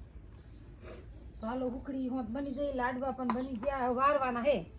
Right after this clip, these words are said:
ઘડીક મનસાન મીઠું વારતા હું બનાવી નાખું. એટલે પછી આ બધા વાસણ અહીં હારે ઓલા ખાલા થઈ જાય. સવારની બનાવી હો, નવ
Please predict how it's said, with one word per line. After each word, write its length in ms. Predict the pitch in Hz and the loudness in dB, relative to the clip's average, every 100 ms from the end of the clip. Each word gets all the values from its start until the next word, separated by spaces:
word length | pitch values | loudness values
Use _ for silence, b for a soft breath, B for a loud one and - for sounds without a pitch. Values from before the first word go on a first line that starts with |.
| - | -6
ઘડીક 200 | 240 240 | -4 -2
મનસાન 320 | 277 269 262 | -4 -6 -4
મીઠું 280 | 247 - 240 | -4 -4 0
વારતા 320 | 302 - 269 | 0 0 -2
હું 80 | 226 220 | 0 0
બનાવી 240 | 247 214 | 0 0
નાખું. 300 | 202 - 170 | 0 -2 -8
એટલે 960 | 165 - - - - - - - 196 190 | -10 -14 -16 -16 -16 -14 -14 -14 -12 -6
પછી 220 | 214 214 | -4 -4
આ 80 | 208 | -2
બધા 180 | 240 214 | 0 2
વાસણ 320 | 240 240 220 | 0 0 -2
અહીં 160 | 208 | -2
હારે 240 | 185 214 233 208 208 208 | 0 0 0 -2 -2 -2
ઓલા 160 | 196 - - - | -2 -6 -8 0
ખાલા 200 | 247 226 | 0 2
થઈ 100 | 247 | -2
જાય. 200 | 247 240 - - - - - - | -2 -6 -12 -16 -16 -18 -16 -2
સવારની 360 | 277 320 311 311 | 4 4 4 2
બનાવી 340 | 359 370 339 320 | 2 6 6 4
હો, 100 | 440 | 2
નવ 180 | 320 | 2